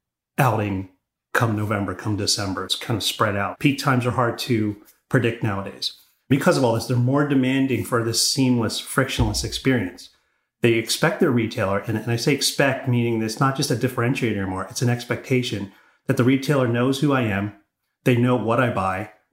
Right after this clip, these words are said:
they know how I buy it. I log into a website that I always purchase from, it already has my shipping address filled in, it already has my credit card information filled in.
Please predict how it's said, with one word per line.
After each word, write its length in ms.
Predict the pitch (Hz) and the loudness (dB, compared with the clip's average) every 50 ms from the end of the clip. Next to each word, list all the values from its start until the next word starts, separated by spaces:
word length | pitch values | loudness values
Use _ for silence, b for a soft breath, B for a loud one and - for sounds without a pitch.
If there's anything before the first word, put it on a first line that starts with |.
| - | 0
they 100 | 127 123 | 2 2
know 180 | 120 127 117 107 | 4 4 2 2
how 320 | 104 - - 135 131 127 | 0 0 0 0 2 2
I 100 | 123 117 | 2 0
buy 280 | 107 101 104 98 98 98 | 0 0 -2 -2 -2 -2
it. 340 | 110 123 - - - - _ _ - | -4 -6 -6 -8 -16 -20 _ _ -2
I 60 | 127 | 0
log 260 | 120 120 123 123 120 | 2 4 4 4 4
into 320 | 135 127 123 - - 123 | 2 0 0 0 0 0
a 80 | 120 120 | 0 0
website 380 | - 151 131 120 - - 127 120 | 0 0 0 0 0 0 0 0
that 80 | - 113 | 0 0
I 80 | 107 113 | 0 2
always 200 | 117 123 123 117 | 2 2 0 0
purchase 300 | 120 - 135 120 131 120 | 0 -2 -2 -2 -2 0
from, 200 | - 135 127 135 | 0 2 2 2
it 140 | 117 113 | 0 0
already 260 | 117 117 123 127 127 123 | 0 2 2 2 2 0
has 200 | 127 127 127 151 | 0 0 0 0
my 80 | 143 117 | 0 -2
shipping 320 | - - 131 110 107 113 | 0 -2 -4 -2 -2 0
address 300 | 107 104 98 110 98 - | 0 -2 -2 -4 -6 -6
filled 260 | - - 101 95 95 | -6 -4 -4 -4 -2
in, 240 | 95 90 87 - - | -4 -6 -6 -8 -8
it 80 | - 123 | -2 0
already 220 | 120 123 120 113 | 2 2 2 0
has 180 | 104 120 123 117 | 0 -2 0 0
my 80 | 135 120 | 0 -2
credit 300 | - - 123 110 110 - | -2 -2 -4 -4 -4 -4
card 180 | - 117 107 | -4 -4 -4
information 480 | 107 104 - 120 113 107 101 - 110 104 | -4 -4 -4 -4 -4 -4 -2 -2 -4 -6
filled 280 | - - - 110 104 | -6 -6 -6 -4 -4
in. 200 | 107 95 92 90 | -4 -4 -6 -8